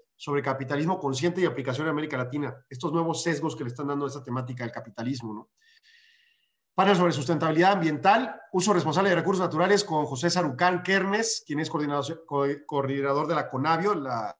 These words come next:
Comisión Nacional de Conocimiento y Uso de la Biodiversidad. Oscar de Buen, de ainda Energía e Infraestructura. Maricruz Calvet, de, eh, Banorte. Y Juan Carlos, eh, vela usted, Goi-, Goitia Rius,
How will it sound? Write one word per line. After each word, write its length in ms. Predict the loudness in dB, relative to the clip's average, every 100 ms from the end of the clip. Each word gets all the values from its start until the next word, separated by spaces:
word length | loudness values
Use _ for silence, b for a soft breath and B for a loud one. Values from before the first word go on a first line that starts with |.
| -14
Comisión 260 | -12 -8 -8
Nacional 220 | -6 -6
de 100 | -8
Conocimiento 360 | -10 -10 -8
y 40 | -8
Uso 120 | -6
de 80 | -6
la 60 |
Biodiversidad. 640 | -4 -6 -8 -10 0 0 0 B B B B B B
Oscar 280 | -2 0 2
de 80 |
Buen, 420 | 4 6 6 2 -8 -8
de 400 | -2 0 0 2
ainda 340 | 2 4 4
Energía 380 | 4 2 -2 -2
e 20 |
Infraestructura. 760 | -2 -4 -6 -2 2 6 6 4
Maricruz 420 | -4 -6 -4 -6 2
Calvet, 460 | 2 2 0 -4 -16 _ _ _ _ _ _ _
de, 640 | -2 2 2 2 -2 -18 _
eh, 280 | -6 -2 0
Banorte. 640 | 0 4 4 4 2 0 -6 -20 _ _ _ _ _ -20 _
Y 380 | -2 0 2 0
Juan 140 | -2
Carlos, 580 | 2 2 4 2 -2 -8 -6
eh, 540 | -2 0 0 -2 -2
vela 160 | -2 -2
usted, 280 | -2 -4 -2
Goi-, 400 | 0 0 -2 -12 -20 _
Goitia 800 | -14 2 2 2 0 0 0 -6
Rius, 520 | -4 0 2 0 -8